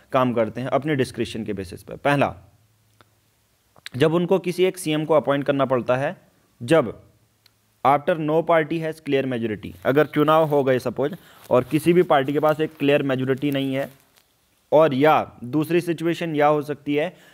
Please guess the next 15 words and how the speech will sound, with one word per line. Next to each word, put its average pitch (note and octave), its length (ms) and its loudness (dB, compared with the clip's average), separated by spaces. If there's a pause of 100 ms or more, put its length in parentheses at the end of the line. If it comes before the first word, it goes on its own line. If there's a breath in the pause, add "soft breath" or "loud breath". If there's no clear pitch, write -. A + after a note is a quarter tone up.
(160 soft breath)
कि D3 80 -2
अगर D#3+ 240 4
मस्त D3+ 340 0
पार्टी D3 380 2
चल D3 160 -4
रही C#3+ 160 -6
है D#3+ 80 -2
but D#3+ 120 -6 (260)
चीफ D#3 180 -6
मिनिस्टर D3+ 320 -4
की D3+ 120 -6
डेथ C#3 260 2
हो C#3 80 -4
जाती C3 300 -2
है, E3 160 -6